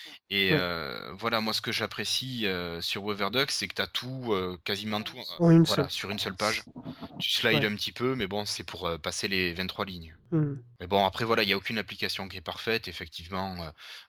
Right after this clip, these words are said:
Speaker 1: euh, la chaîne
Speaker 2: Ouais.
Speaker 1: météo est bien, euh, WeatherDuck est bien, euh, voilà. Ça va jouer sur quelques affinités personnelles de chacun.
Speaker 2: Ouais. Alors, il y a un truc, bah, la lifestyle, euh, on arrive directement sur la prévision, euh, parce qu'on met la,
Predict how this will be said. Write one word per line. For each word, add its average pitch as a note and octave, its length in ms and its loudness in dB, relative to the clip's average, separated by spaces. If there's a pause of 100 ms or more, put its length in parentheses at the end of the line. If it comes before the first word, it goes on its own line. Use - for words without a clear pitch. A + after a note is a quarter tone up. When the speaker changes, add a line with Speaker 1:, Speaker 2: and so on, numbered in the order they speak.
(100)
Speaker 1:
euh, D#2+ 140 -2
la - 80 -4
chaîne - 200 2
Speaker 2:
Ouais. G2+ 100 4
Speaker 1:
météo F#2+ 300 0
est F2+ 40 0
bien, G#2+ 540 0
euh, F#2 240 -4
WeatherDuck F#2+ 560 -4
est F2 60 -8
bien, F#2+ 440 -4
euh, D#2+ 200 -12 (180)
voilà. E2+ 220 -6 (180)
Ça - 160 -2
va G2+ 100 4
jouer A2 440 4
sur - 300 -4
quelques G2+ 340 -2
affinités G2 440 -6
personnelles F#2+ 540 -4
de F2+ 100 -8
chacun. E2+ 340 -8 (440)
Speaker 2:
Ouais. D#3+ 300 2 (260)
Alors, E3 320 8
il F3+ 80 8
y E3+ 60 12
a E3+ 60 12
un D#3+ 40 10
truc, F3+ 300 -2
bah, E3 120 8
la E3+ 200 10
lifestyle, F#3 680 8 (240)
euh, D#3 480 6
on D#3+ 160 10
arrive D#3+ 240 10
directement E3+ 400 10
sur E3 140 2
la D3+ 80 6
prévision, D#3+ 600 6 (640)
euh, D3 80 2
parce C#3+ 200 -2
qu'on D3+ 140 6
met D3+ 180 10
la, D3 120 10